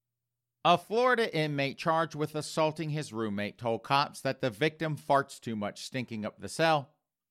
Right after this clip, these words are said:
and fails to give a courtesy flush after using their shared toilet, according to an arrest report. And if you folks don't know what a courtesy flush is,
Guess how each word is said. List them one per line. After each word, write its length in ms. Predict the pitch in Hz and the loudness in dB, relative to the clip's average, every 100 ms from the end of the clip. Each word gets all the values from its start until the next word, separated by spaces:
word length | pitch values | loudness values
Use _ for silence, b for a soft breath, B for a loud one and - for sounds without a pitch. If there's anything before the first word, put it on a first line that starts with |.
| - | -4
and 220 | 151 160 | -2 -2
fails 400 | 151 160 160 160 | 0 2 2 0
to 140 | - 165 | -4 -4
give 200 | 147 147 | -2 0
a 80 | 156 | -2
courtesy 540 | - 147 120 - 107 | 0 0 0 -4 -6
flush 400 | - 101 104 - | -4 -2 -2 -2
after 220 | 95 - | -6 -4
using 440 | 101 120 143 143 139 | -4 -2 -2 -4 -6
their 120 | 127 | -6
shared 340 | - 127 113 | -2 -2 -2
toilet, 400 | 123 110 104 107 b b - | -2 0 0 -4 b b -6
according 480 | 127 - 110 117 | -6 -2 -2 -2
to 220 | 117 135 135 | -6 -4 -2
an 80 | |
arrest 400 | 139 143 139 - | 0 2 0 -2
report. 420 | 101 - 87 73 _ _ _ _ _ _ _ _ - | -8 -6 -6 -6 _ _ _ _ _ _ _ _ -6
And 160 | 135 139 | -2 -2
if 120 | 127 | 0
you 120 | 269 | -2
folks 340 | 214 233 - - | 6 4 4 2
don't 260 | 160 156 | 2 2
know 180 | 143 139 | 0 0
what 120 | 123 | 0
a 60 | 101 | -2
courtesy 540 | - 131 117 98 98 | -2 0 0 -4 -8
flush 360 | 90 98 95 95 | -4 -4 -4 -4
is, 240 | 90 - | -4 -6